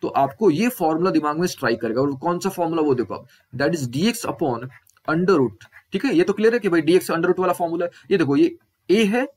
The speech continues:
और ये एक्स है, यानी अगर आप ध्यान से देखोगे तो आपके दिमाग में ये फॉर्मूला स्ट्राइक करेगा। ठीक है, कौन सा फॉर्मूला है? That is D X upon under root A square minus x square। उसी फॉर्मेट पर है और हमारा टारगेट वही था कि हमको उसी फॉर्मेट पर लाना था,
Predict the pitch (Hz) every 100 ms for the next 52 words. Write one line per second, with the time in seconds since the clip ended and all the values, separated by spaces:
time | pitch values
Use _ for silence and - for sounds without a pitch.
0 | _ _ - 147 202 - 139 - 135 147
1 | - - 156 190 185 147 156 175 170 170
2 | 160 - 139 190 156 143 160 160 143 196
3 | - 131 135 156 180 - 78 101 113 -
4 | - _ _ _ 180 - 190 190 196 190
5 | 190 214 175 170 156 131 170 233 185 -
6 | 131 127 151 165 165 143 - 175 180 -
7 | 143 135 131 233 - - - - 98 -
8 | - - 214 - - 151 151 165 - 135
9 | 131 139 147 147 151 147 147 180 214 208
10 | 240 - - - _ - 139 160 208 -
11 | - - 143 147 170 180 120 113 87 -